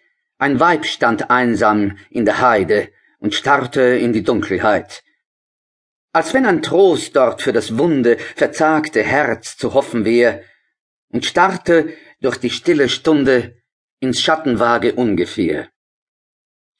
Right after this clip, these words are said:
Bis sich in ihre Augensterne ein Leuchten stahl wie junger Lenz. Sie sah in gnadenreiche Ferne.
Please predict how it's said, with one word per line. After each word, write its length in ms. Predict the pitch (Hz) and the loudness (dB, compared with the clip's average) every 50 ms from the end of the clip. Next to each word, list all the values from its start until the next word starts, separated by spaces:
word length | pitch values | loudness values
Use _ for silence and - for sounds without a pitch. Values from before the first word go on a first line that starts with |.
| _ _ - | _ _ -4
Bis 180 | 254 262 - | -4 -2 0
sich 280 | - 254 240 - - - - - - _ | 0 0 0 -2 -6 -12 -18 -20 -10 _
in 160 | - 147 127 | -2 -2 0
ihre 320 | 143 147 120 127 127 - | 2 2 2 2 2 2
Augensterne 960 | 143 156 175 170 147 127 110 104 - - - 143 143 147 139 127 131 131 123 123 - - - - | 2 2 2 2 2 0 -2 -2 -4 -4 -2 0 0 2 0 0 0 0 -2 -4 -8 -16 -10 -6
ein 140 | - 135 135 | -2 0 0
Leuchten 640 | 123 123 143 147 135 120 - - - _ - 98 92 | 2 2 2 2 2 0 -4 -8 -12 _ -6 -6 -4
stahl 600 | - - - - 127 123 120 113 113 110 104 104 - - | -6 -6 -6 -2 0 2 2 4 2 2 0 -2 -6 -10
wie 460 | - 143 165 165 165 160 143 - - - | -6 -2 -2 0 0 0 -2 -2 -2 -2
junger 240 | 165 160 151 131 | 0 0 2 2
Lenz. 640 | 107 120 123 104 76 67 - - - - - - - _ _ _ _ _ _ _ _ _ _ _ _ _ _ _ | 2 2 2 2 0 -4 -8 -10 -12 -12 -12 -14 -16 _ _ _ _ _ _ _ _ _ _ _ _ _ _ _
Sie 140 | - 147 | -4 -2
sah 380 | 120 143 170 180 180 160 180 - - - - | 0 2 2 4 4 4 2 0 -2 -8 -6
in 160 | - 135 123 | -4 -2 -2
gnadenreiche 880 | 113 123 131 139 143 151 151 151 147 135 127 120 127 127 123 - - 113 | 0 0 0 2 2 2 2 2 2 0 2 2 2 2 2 0 -2 -6
Ferne. 800 | - - 135 135 143 143 143 143 139 135 135 139 127 113 - | -2 0 0 0 2 2 2 2 2 2 2 0 -2 -4 -10